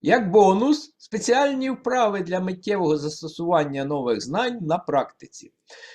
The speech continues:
Ви дізнаєтесь, чому більшість людей припускаються критичних помилок у мисленні через неправильне використання цього дієслова.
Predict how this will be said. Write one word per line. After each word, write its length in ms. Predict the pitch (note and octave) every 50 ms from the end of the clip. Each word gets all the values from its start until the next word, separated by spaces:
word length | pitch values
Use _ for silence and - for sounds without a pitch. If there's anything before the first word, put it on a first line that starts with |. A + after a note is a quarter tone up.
| - _
Ви 160 | - G#3+ C#4
дізнаєтесь, 880 | B3+ D4 D4 A#3 A3 A#3 A3+ G#3+ G3+ G3+ G3+ G3+ G3+ F#3+ F#3 F#3 - _
чому 280 | - - G#3+ G#3+ B3 A3
більшість 640 | E3+ G3+ A#3 A#3 F#3+ - - - F#3 F3 - - E3
людей 360 | D#3+ D#3+ E3 A#3+ C#4+ D4+ C#4
припускаються 840 | - - E3 E3 F#3+ F#3 F3+ - - A3+ A3 G3+ F#3 F3+ - F#3+
критичних 600 | F3+ F3+ F#3 F3+ - F#3+ F3+ - - F3 D#3+ -
помилок 440 | - F3+ F3+ E3 D#3 D#3 D#3 D3+ -
у 40 | D3+
мисленні 580 | D#3 A3+ C#4+ C4 - - C#3 B2 G#2+ G2+ G#2
через 300 | G2+ - C3 C3 D3 B2
неправильне 640 | C3+ D3 C#3+ - C#3+ D#3+ G#3+ A#3+ A3+ G#3+ G#3 F#3+ F3+
використання 760 | E3+ E3 - C#3 C3 B2+ - - D3 F3+ G#3 G3+ F#3 F3 E3+
цього 280 | E3 - C3+ A#2 C3+ E3
дієслова. 760 | D#3+ D#3 E3 E3+ E3+ - - A#3 G3 D#3 A2+ - - - _